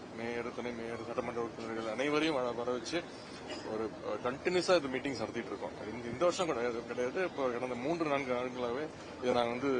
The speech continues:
முதலமைச்சர் வந்து இதை வந்து வலியுறுத்திட்டு இருக்காரு. இந்த வருஷம்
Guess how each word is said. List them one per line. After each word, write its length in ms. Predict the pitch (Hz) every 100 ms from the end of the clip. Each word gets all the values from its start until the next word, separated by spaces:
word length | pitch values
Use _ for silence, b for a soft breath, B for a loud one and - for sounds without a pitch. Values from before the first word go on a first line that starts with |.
| 113
முதலமைச்சர் 500 | 113 131 131 131 117
வந்து 140 | 110 135
இதை 120 | 117
வந்து 200 | 107 120 107
வலியுறுத்திட்டு 420 | 110 120 110 95
இருக்காரு. 240 | 101 104 127
இந்த 180 | 147 127
வருஷம் 280 | 127 165